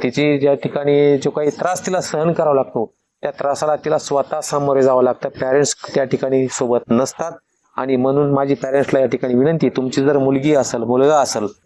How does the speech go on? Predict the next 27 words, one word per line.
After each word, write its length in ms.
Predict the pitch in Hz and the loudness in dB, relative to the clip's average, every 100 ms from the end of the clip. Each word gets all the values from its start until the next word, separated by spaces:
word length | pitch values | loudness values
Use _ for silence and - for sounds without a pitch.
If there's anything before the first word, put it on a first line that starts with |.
| - _ _ - | -20 _ _ -6
त्यांचे 220 | 120 139 | -6 -4
काही 160 | 151 143 | -6 -4
प्रश्न 400 | 156 165 - 180 | -4 -4 0 0
असतील, 340 | 156 - 117 - _ - | -2 -6 -8 -10 _ -10
या 60 | |
सर्व 340 | 143 - 175 190 | -10 -4 -2 0
प्रश्नांचं 540 | 175 151 156 151 - | -2 -4 -4 -4 -2
उत्तर 320 | 135 127 160 | 0 -2 0
या 140 | 139 135 | 0 2
ठिकाणी 640 | 131 - 131 131 131 131 | 0 -2 -2 0 2 2
त्यांना, 540 | 123 127 123 127 131 127 - _ _ 175 | 2 2 2 2 2 -2 -6 _ _ -6
अ, 300 | 120 120 120 | -2 -2 -2
स्पिरिच्युअल 560 | - 139 147 143 160 | -4 -2 -2 0 0
म्हणून 220 | 156 143 | 0 2
आध्यात्मिक 500 | 127 117 131 - 147 - | 0 0 -2 -2 -4 -4
किंवा 280 | 139 135 165 165 _ _ - | -2 0 0 -4 _ _ -2
या 100 | 127 | -2
ठिकाणी 340 | 120 - 139 | 0 -2 -2
वैज्ञानिक 500 | 123 127 120 139 131 - _ _ - - 123 | 0 0 0 0 0 -2 _ _ -20 -6 -2
दोन्ही 240 | 135 147 | 0 0
दृष्टिकोनातून, 760 | 139 131 143 139 131 131 131 | 0 -2 0 0 2 2 2
अ, 160 | 131 131 | 2 2
नक्कीच 520 | 123 131 - 151 - | 2 0 -2 -6 0
या 120 | 143 | 0
ठिकाणी 280 | 135 - 127 | 0 -2 -2
मिळणार 340 | 120 123 131 131 | 2 2 2 0
आहे. 200 | 127 | 0